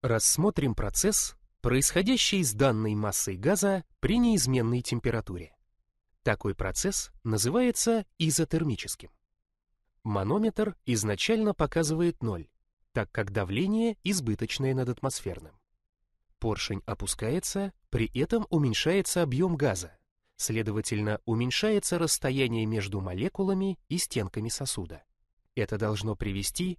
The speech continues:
к увеличению числа соударений молекул со стенками сосуда, а это означает, что увеличивается давление газа, причем скорость движения молекул не меняется.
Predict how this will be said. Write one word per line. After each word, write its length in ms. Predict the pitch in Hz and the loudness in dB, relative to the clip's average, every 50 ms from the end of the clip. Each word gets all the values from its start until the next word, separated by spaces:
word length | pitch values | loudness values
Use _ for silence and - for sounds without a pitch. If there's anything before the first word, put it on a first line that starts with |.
| - _ | -10 _
к 80 | _ - | _ 0
увеличению 760 | 202 196 214 214 240 226 - - 202 170 123 110 104 101 98 | 0 2 2 0 0 0 0 0 2 2 2 2 0 -2 -2
числа 420 | - - 127 - - 131 113 95 | -4 -2 -2 -2 -2 -2 -2 -2
соударений 680 | - - - 107 104 98 110 107 107 101 95 95 92 | -2 -2 -2 -2 -2 -2 -2 -2 -2 -2 -2 -4 -4
молекул 480 | 92 92 92 101 156 202 - - 190 175 | -4 -4 -2 -2 -2 -2 -2 -2 -4 -4
со 160 | - - 160 | -2 0 -2
стенками 460 | 143 - - 190 175 - - 180 202 | -2 0 -2 -2 -2 -2 -2 -2 0
сосуда, 520 | 196 - 233 233 - - 160 107 92 85 - _ _ _ _ _ _ _ | 0 0 0 0 -2 -2 -2 -4 -4 -6 -12 _ _ _ _ _ _ _
а 140 | - 110 107 | -4 -2 0
это 240 | 101 98 92 - 95 | 0 -2 -2 -4 -6
означает, 680 | 90 87 95 90 85 - - - 113 147 160 - _ _ _ | -4 -4 -6 -6 -6 -8 -6 -6 -4 -6 -6 -8 _ _ _
что 260 | - - - 131 - - | -8 -2 -2 -2 0 0
увеличивается 920 | 131 117 110 123 139 185 233 - - - 202 196 202 202 196 - - 190 | 0 0 2 0 0 0 0 0 -2 -2 0 2 2 2 2 0 0 0
давление 580 | 165 139 147 135 127 143 180 185 170 175 175 170 | 2 2 2 2 2 0 0 0 0 0 0 -2
газа, 500 | 131 120 123 104 92 - - 85 - _ _ _ _ _ _ _ _ _ | 0 -2 -2 0 -2 -4 -6 -8 -14 _ _ _ _ _ _ _ _ _
причем 400 | - 107 110 98 - 117 104 101 | -4 -4 -2 -2 -2 -2 0 0
скорость 500 | - - - - 123 104 101 95 90 87 | 0 0 0 0 0 0 0 -2 -4 -4
движения 540 | 101 95 95 90 92 127 196 214 220 226 220 | -6 -4 -4 -2 0 2 2 2 2 2 2
молекул 560 | 208 214 214 208 208 - - 196 196 185 - - _ | 2 2 2 2 0 0 0 0 0 0 -4 -6 _
не 200 | 123 117 123 127 | -2 0 0 0
меняется. 600 | 131 135 135 110 95 87 80 - - - - - | 0 0 -2 -2 -4 -6 -8 -10 -10 -10 -10 -10